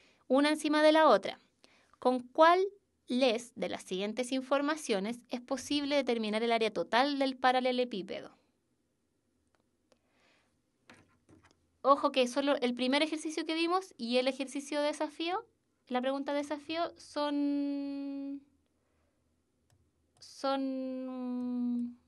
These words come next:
eh, ¿cómo se llama? Preguntas del demre.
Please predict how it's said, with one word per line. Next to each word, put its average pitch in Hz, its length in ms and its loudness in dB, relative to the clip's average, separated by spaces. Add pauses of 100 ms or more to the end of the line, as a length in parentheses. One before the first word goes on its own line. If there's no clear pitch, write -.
(3500)
eh, 202 240 -8
¿cómo 226 140 -10
se - 100 -8
llama? 269 180 -4
Preguntas 254 320 -2
del 254 180 -4
demre. 170 380 -8